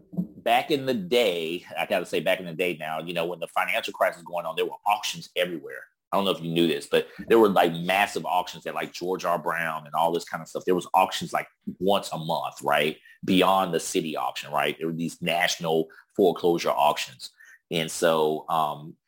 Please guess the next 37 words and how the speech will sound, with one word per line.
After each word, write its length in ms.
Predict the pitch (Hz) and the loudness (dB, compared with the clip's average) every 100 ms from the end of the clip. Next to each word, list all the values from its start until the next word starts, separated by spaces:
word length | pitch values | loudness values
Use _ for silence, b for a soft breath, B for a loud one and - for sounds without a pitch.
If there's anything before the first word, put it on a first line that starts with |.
| _ _ _ 107 | _ _ _ -4
my 440 | 90 90 98 107 | -4 0 6 6
wife 280 | 120 120 131 | 8 4 6
is 160 | 85 85 | 2 4
licensed, 520 | 87 123 - 78 - | 4 4 0 -8 0
so 120 | 87 | 0
we 260 | 85 117 165 | 2 2 2
were 160 | 110 - | 0 -2
used 260 | 98 98 | -4 -4
to 80 | 87 | -6
just 240 | - 82 | -6 -6
buying 300 | 80 90 90 - | -2 0 0 0
foreclosure 460 | 92 - 87 80 85 | -2 0 -2 -2 -2
off 140 | 82 - | -2 -4
the 100 | 69 | -14
M 100 | 78 | -10
L 220 | 78 78 | -8 -2
S, 260 | 131 110 - - | -2 -4 -10 -8
and 80 | |
that 80 | - | -8
was 140 | - - | -8 -4
fine. 240 | - 175 - 62 - | 0 0 -4 -10 -4
There 80 | 101 | -6
was 120 | - | -6
tons 340 | - 127 135 | -12 -10 -6
of 80 | 123 | -2
deals, 480 | 120 131 67 55 - | 2 2 0 -4 -4
right? 280 | 73 87 104 _ B B B B - | -2 0 -4 _ B B B B -2
And, 340 | 92 92 87 | 0 2 2
um, 320 | 85 82 85 85 | 2 2 0 -2
I 100 | 95 | 0
found 280 | 113 101 95 | 0 -2 -4
myself 420 | 92 - 92 76 87 | -6 -4 -8 -6 -6
at 140 | 85 | -6
a 140 | 78 - | -6 -6
public 320 | 135 147 110 - | -2 0 -2 0
auction, 540 | 76 69 - 73 78 _ _ _ _ - - _ _ _ - - | -2 0 -6 -8 -12 _ _ _ _ -20 -20 _ _ _ -20 -12
and, 420 | 90 87 87 85 | -6 -2 0 -2